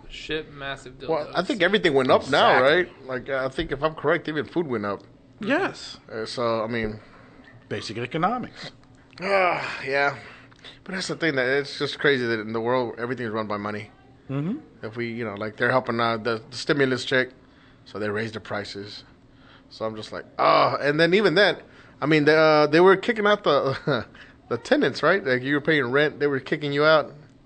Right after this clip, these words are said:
Speaker 3: Yes, they were.
Speaker 2: So I
Speaker 3: Well, so, so here's, but here's the caveat to that, though, right?
Speaker 2: Mm.
Speaker 3: Is that if you have rental property, rental properties, well, that's your business, right?
Speaker 2: Right.
Speaker 3: Well,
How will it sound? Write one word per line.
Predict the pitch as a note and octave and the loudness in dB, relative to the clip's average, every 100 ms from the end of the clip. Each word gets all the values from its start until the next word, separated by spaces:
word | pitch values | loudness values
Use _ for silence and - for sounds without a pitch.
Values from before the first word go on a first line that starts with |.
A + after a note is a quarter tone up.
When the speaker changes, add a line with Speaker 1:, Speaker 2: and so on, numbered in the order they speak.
| - | -16
Speaker 3:
Yes, | G#2+ G#2+ - - - - - | -14 -14 -16 -16 -16 -18 -14
they | G2 G#2+ | -10 -2
were. | C#3 G#3 - - - - | 0 0 -2 -18 -20 -10
Speaker 2:
So | - | 2
I | |
Speaker 3:
Well, | C#3 D#3 G3+ - - - _ - - - - - | 6 6 2 -12 -20 -20 _ -20 -20 -20 -20 -16
so, | - D3 C3 B2+ B2 - - - - | 2 4 4 2 -2 -6 -14 -18 -12
so | - C3+ B2+ | 0 2 2
here's, | A#2 D3 C#3+ - - - - | 2 2 2 -2 -16 -20 -8
but | B2 A#2+ | -4 2
here's | D3 B2+ | 2 2
the | |
caveat | B2+ D#3+ E3 B2 F2 | 2 2 2 0 -4
to | G2+ | -12
that, | E2+ - | -14 -16
though, | - | -10
right? | G2+ G2+ C#3+ D#3 - - | -6 -4 -6 -10 -18 -14
Speaker 2:
Mm. | C#3+ B2 - - - - - - - - - A#2 | -12 -12 -18 -20 -20 -20 -20 -20 -20 -20 -10 -6
Speaker 3:
Is | A#2 | 2
that | B2+ A#2+ - - - - | 4 4 0 -16 -16 -10
if | A2+ | 0
you | D3 | 4
have | D#3 A#2 | 4 4
rental | E3+ G3+ | 2 2
property, | B2 A2+ G2 G#2+ - - - - - | -2 -4 -6 -8 -14 -16 -20 -18 -2
rental | D3 G#3 D3 | 0 2 0
properties, | C#3+ A#2 A2 A#2 D#3+ - - | -2 -4 -4 -8 -10 -14 -6
well, | D3 | 0
that's | C#3 C#3+ | 0 2
your | |
business, | C3+ G3 - - G#2 | 2 2 0 -16 -12
right? | G#2+ F#3 - | -10 -10 0
Speaker 2:
Right. | C3 A2+ D3+ - - - - - - - - - | 4 4 2 -8 -20 -20 -20 -20 -20 -20 -20 0
Speaker 3:
Well, | B2+ A#2+ | 4 4